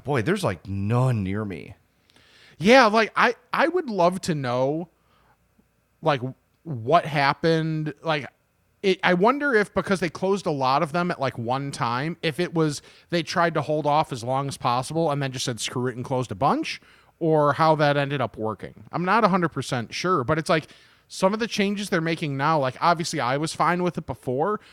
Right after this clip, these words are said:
Speaker 2: but I feel like the, the different things they're offering now are things that would maybe open it up a little bit more to people who were skeptical.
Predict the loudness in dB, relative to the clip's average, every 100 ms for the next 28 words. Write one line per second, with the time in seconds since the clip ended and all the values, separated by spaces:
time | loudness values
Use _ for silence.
0 | _ -4 -4 -2 -6 -2 -2 0 -2 -2
1 | -2 -6 -4 -4 -4 -4 -4 -4 -4 -4
2 | -4 -2 -2 -2 -4 -4 -4 -4 -2 -2
3 | -4 -8 _ _ _ _ -2 2 2 2
4 | 2 -2 -6 -4 -2 -2 -2 -2 0 -2
5 | -2 -4 -4 -2 -2 -2 -4 -4 -4 -2
6 | -4 -4 -4 -6 -4 -4 -4 -6 -8 -8
7 | -8 -8 -8 -8 -8 -6 -8 -10 -14 -14